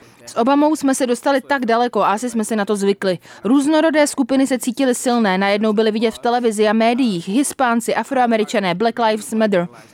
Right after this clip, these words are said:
Teď jsme znovu na začátku. Ráda bych to celé prožívala se svojí rodinou. Mnoho lidí teď přemýšlí o přestěhování a to mi také přijde velmi smutné.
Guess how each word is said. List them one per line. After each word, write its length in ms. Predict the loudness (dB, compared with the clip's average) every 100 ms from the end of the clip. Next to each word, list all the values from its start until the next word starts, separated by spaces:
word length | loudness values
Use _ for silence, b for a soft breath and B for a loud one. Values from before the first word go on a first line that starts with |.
| B -4
Teď 160 | -2
jsme 200 | 0 0
znovu 260 | 2 2 2
na 80 | 2
začátku. 640 | 0 0 -2 -2 -6 -8 B B B -4
Ráda 220 | -2 0
bych 120 | -2
to 120 | -4
celé 320 | -2 0 2 0
prožívala 600 | -2 -2 -2 0 0 0
se 120 | -4
svojí 260 | -2 0
rodinou. 440 | 0 0 0 0 -2 -8 B B B B B
Mnoho 240 | 4 4
lidí 280 | 2 2 0
teď 140 | -2
přemýšlí 540 | -2 0 2 2 2 0
o 40 |
přestěhování 840 | 0 -4 -2 0 2 2 0 0
a 60 | 0
to 100 | 0
mi 100 | 0
také 280 | -2 -4 -6
přijde 260 | -4 -2
velmi 260 | 0 0 -2
smutné. 460 | -4 -6 -4 -6